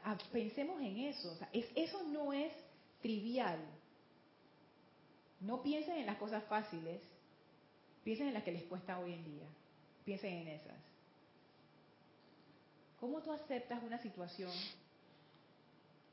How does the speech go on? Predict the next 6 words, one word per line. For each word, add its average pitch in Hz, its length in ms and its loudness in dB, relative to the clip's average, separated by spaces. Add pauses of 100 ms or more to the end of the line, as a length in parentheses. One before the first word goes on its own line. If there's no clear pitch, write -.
(200)
que 185 100 6
tú 190 120 -4 (300)
simplemente 262 880 0
no 220 160 -4
quieres 208 220 2
aceptar? - 380 -8